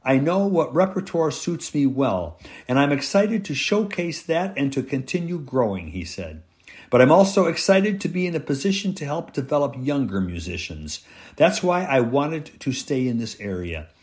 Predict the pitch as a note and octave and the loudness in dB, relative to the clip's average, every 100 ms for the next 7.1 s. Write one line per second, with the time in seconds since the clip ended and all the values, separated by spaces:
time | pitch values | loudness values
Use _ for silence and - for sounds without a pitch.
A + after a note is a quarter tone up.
0 | - - A2+ A2 - D#3+ F3+ D#3+ D3 D3+ | -12 -4 0 0 0 0 0 -2 -4 -4
1 | - A2+ F#2+ C3+ D#3 F#3+ G#3 - A2+ G2 | -2 -2 0 -2 -2 -4 -6 -6 -4 -2
2 | G2+ G2 G2 - D3+ C#3+ D#3+ D#3 - - | -4 -6 -6 -4 -4 -4 -6 -8 -12 -20
3 | _ - A#2 A2+ B2+ B2+ C3 - - G2 | _ -8 -2 0 0 0 -4 -8 -8 -4
4 | G2+ G2+ F#2 F2 - _ _ - C2 - | -2 -2 -4 -8 -14 _ _ -14 -12 -12
5 | - - _ _ _ _ _ _ _ _ | -14 -20 _ _ _ _ _ _ _ _
6 | _ _ _ _ _ - E2 D#2 D2 C2 | _ _ _ _ _ -14 -8 -6 -6 -10
7 | C2 | -14